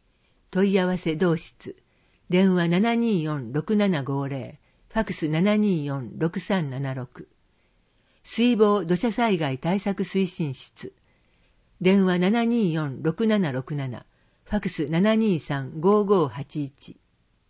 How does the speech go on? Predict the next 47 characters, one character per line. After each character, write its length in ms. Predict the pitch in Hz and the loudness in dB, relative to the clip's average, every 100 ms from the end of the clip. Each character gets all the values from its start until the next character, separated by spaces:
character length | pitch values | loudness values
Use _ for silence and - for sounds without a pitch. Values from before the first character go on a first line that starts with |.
| _ _ _ _ _ _ _ - | _ _ _ _ _ _ _ 2
応 200 | 226 277 | 2 2
急 260 | - 254 | -2 -4
手 240 | 254 254 247 | 0 0 2
当 200 | 247 240 | 0 -2
普 120 | - | -4
及 240 | - 240 | -6 -4
員 220 | 233 220 214 | -2 -2 -2
講 240 | 214 170 | -2 -2
習。 420 | - 123 104 95 _ _ _ _ _ _ _ - | -4 -8 -8 -10 _ _ _ _ _ _ _ 2
応 200 | 254 285 | 4 4
急 240 | 269 277 | 2 0
手 260 | 277 254 214 | 2 0 0
当 120 | 160 | -2
の 100 | 135 | -2
仕 140 | 135 | -6
方 260 | - 147 143 | -6 -6 -6
や 200 | 139 143 _ _ | -6 -8 _ _
指 200 | - 185 | 0 6
導 200 | 247 247 | 6 6
方 220 | 220 254 | 2 2
法 220 | 202 160 139 | 2 0 -2
の 160 | 131 | -4
習 240 | - 196 202 | -2 -2 0
得 340 | 202 - 196 | -2 2 2
を 60 | 175 | 4
目 200 | 175 185 | 2 0
的 180 | 185 - | -4 -2
と 140 | 180 | -4
し 80 | 165 | -2
た 100 | 165 | -2
も 120 | 156 | -2
の 120 | 156 | -4
で、 180 | 131 135 - _ _ _ | -6 -10 -14 _ _ _
修 300 | - 240 254 | -6 0 4
了 180 | 247 214 | 6 4
者 160 | 170 | 2
に 140 | 143 143 | -2 -2
は 80 | 123 | -2
認 300 | 143 202 220 | 2 2 4
定 220 | 226 220 | 2 2
証 320 | - 196 190 | 2 2 2
を 80 | 185 | 0
交 220 | 156 147 | -2 -2
付 120 | 147 | -4
し 180 | - 139 | -10 -12
ま 140 | 113 135 | -12 -12
す。 240 | - - | -16 -20